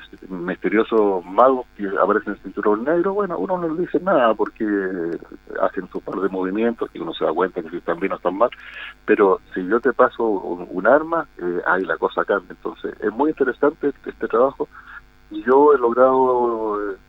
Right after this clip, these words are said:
mantenerme por muchos años. A mí me, me motivó mi profesor, que lo tuve por bastante años, el de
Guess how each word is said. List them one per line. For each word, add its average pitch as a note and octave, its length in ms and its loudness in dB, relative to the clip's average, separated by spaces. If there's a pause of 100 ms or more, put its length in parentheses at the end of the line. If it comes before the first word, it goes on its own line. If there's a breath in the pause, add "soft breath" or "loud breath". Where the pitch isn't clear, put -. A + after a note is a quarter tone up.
(120)
mantenerme G#2+ 520 0
por G2 180 -2
muchos G2+ 360 -4
años. G#2 200 -2
A A2 40 -8
mí A2+ 60 -4
me, A2 80 -2 (360)
me G2+ 100 -4
motivó G2 520 4
mi F#2+ 480 -4
profesor, F#2 600 -4
que F2+ 80 -8
lo F2+ 100 -2
tuve F2+ 220 -4
por - 200 -10
bastante F2+ 420 -6
años, F2+ 260 -6
el - 60 -14
de E2+ 100 -10